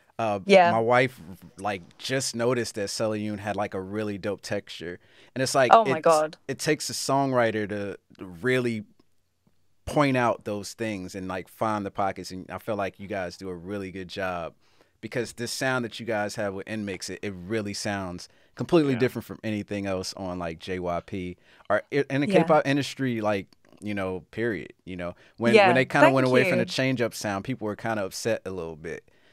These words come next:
Speaker 1: I,
Speaker 2: Yeah,
Speaker 1: I, I won't
Speaker 2: right.
Speaker 1: say I was, 'cause I, I do like Roller Coaster and Party O'Clock,
Speaker 2: Oh,
Speaker 1: but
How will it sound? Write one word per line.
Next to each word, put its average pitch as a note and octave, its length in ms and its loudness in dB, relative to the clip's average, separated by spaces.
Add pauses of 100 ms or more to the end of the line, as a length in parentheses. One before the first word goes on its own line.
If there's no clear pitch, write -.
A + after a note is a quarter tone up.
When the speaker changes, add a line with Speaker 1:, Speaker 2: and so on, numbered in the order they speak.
(400)
Speaker 1:
I, G3+ 80 8
Speaker 2:
Yeah, G#3 420 10
Speaker 1:
I, G3 60 8
I F#3+ 80 10
won't D#3+ 120 6
Speaker 2:
right. - 0 -
Speaker 1:
say D3+ 200 6
I C#3 100 12
was, E3+ 400 6
'cause G#2+ 100 0
I, A2+ 240 4
I A2+ 80 2
do A#2+ 180 -2
like B2 220 4
Roller A#2+ 240 4
Coaster A#2+ 460 -2
and A2+ 100 -2
Party A#2+ 220 4
O'Clock, A#2+ 320 2
Speaker 2:
Oh, A#3 220 8
Speaker 1:
but A#2 420 -2